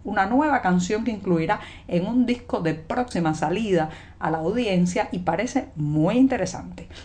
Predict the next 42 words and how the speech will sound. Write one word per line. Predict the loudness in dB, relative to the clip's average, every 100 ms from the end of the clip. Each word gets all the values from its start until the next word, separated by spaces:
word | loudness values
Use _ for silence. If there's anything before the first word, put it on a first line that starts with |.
| -6
Dicho | -2 2 2
esto, | 2 0
presentados | 0 0 0 4 2
los | 2 -2
titulares, | 0 2 4 4
ahora | 2 2 0
sí | -2 -2
voy | 0
a | 0
tomar | 0 0 0
la | 0 0
cucharita | 0 2 2 2 -2 -4 -18 0
para | 4 4
revolver | 4 4 4 4 2 0
este | -2 -2
cafecito | 0 0 -2 0 0 -2
que | 0
se |
ha | 2
ido | 4
refrescando | 4 2 0 2 6 6
un |
poco, | 6 4 4
pero | 2
sigue, | -2 -2 -2 0 -2 -2
sigue | -4 -2 -2 0
caliente, | 2 2 2 0 2 4 2 0 -8 -16 -10
sin | -4 0
una | 4 4
gota | 4 4
de | 2
azúcar, | 2 -2 0 0
amargo, | 2 4 4 2 -2 -2
como | 0 0
me | 0
gusta | 0 -2 0
a | 2
mí, | 2 0 -6 -10
y | -6 -4
siempre, | -2 0 2 2 0 -2 -4 -4
siempre | -2 0 0 0
necesario. | -2 -2 -6 -8 -10 -10